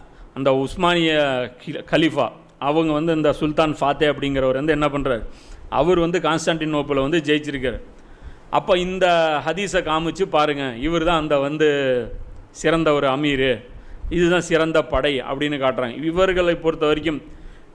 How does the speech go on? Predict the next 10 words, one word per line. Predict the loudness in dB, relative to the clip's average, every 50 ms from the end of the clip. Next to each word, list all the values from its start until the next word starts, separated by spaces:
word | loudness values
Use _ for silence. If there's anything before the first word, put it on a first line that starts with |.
| -12 -12 -8 -4
ஹலீஃபா, | -2 0 2 0 0 0 2 2 2
அதாவது | 2 2 2 2 2 2 0 0 -2 -2 -2
நம்ம | -2 -4 -4 -2
நல்லா | -2 0 0 0 0
புரிஞ்சுங்க, | 0 -2 -4 -4 -4 -4 -4 -4
நபி | -4 -4 -2 -2
ஸல்லல்லாஹு | 0 0
அலைஹி | 0 0 0 0
வஸல்லமுடைய | -2 -4 -4 -2 -2 0 0 0 2 2 2 2
அந்த | 2 0 -2 -4 -4 -2 -2 0 0 -2